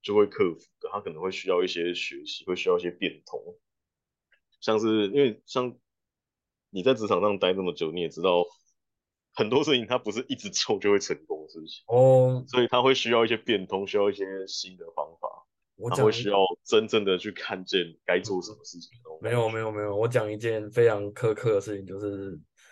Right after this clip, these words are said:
Speaker 2: 这是我那个工作这几年体验到的。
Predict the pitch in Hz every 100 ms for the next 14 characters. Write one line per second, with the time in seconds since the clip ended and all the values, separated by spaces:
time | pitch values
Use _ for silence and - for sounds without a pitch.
0 | _ 123 135 123 107 104 - 120 113 110
1 | 107 131 131 127 123 123 113 98 98 -
2 | 95 98 98 98 80 71